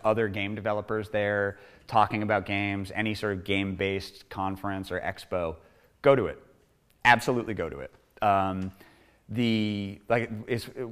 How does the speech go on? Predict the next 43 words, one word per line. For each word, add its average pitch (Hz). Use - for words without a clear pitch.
you 127
know, 117
I've 98
been 104
talking 113
about 110
word 107
of 95
mouth. 110
One 127
of 123
the 135
best 143
ways 135
of 131
word 123
of 110
mouth 117
is 101
going 113
out 110
and 104
meeting 104
other 104
developers 98
who 98
have 98
other 101
communities, 92
supporting 104
their 104
games, 95
talking 104
to 104
them 101
about 92
their 101
game, 101
you 101
talking 98
about 78
your 117
game, 117